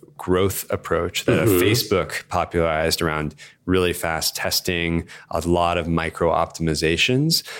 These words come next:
Speaker 1: uh, but they would apply that too early. And it led to, you know, subpar outcomes. A-, and also similarly, growth as a function has only been around for maybe seven or eight years in
Speaker 2: Mm-hmm.
Speaker 1: total, I would say,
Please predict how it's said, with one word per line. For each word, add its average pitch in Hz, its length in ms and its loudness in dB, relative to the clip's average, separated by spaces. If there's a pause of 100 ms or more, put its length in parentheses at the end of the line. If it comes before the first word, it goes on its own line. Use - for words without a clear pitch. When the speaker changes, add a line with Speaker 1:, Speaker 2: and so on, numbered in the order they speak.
(120)
Speaker 1:
uh, 90 140 -2
but 87 160 -4
they 98 80 0
would 95 100 4
apply 95 360 0
that 87 220 -2
too - 260 -2
early. 78 420 2 (100)
And 92 140 0
it 90 160 -2
led 90 240 0
to, 82 600 2
you 92 120 -4
know, 82 80 2
subpar 85 560 0
outcomes. 82 800 0 (420)
A-, 92 160 0
and 104 220 0
also 98 480 2
similarly, 90 720 2 (600)
growth 92 400 2
as 101 120 4
a 82 60 4
function 92 380 -2
has 80 200 0
only 87 240 2
been 78 180 -2
around 78 420 0
for - 100 -6
maybe 76 500 2
seven 78 560 0
or 76 120 0
eight 76 180 -2
years 78 420 2
in 76 80 -2
Speaker 2:
Mm-hmm. 98 140 4
Speaker 1:
total, 98 300 2
I 104 100 2
would 117 140 2
say, 143 320 2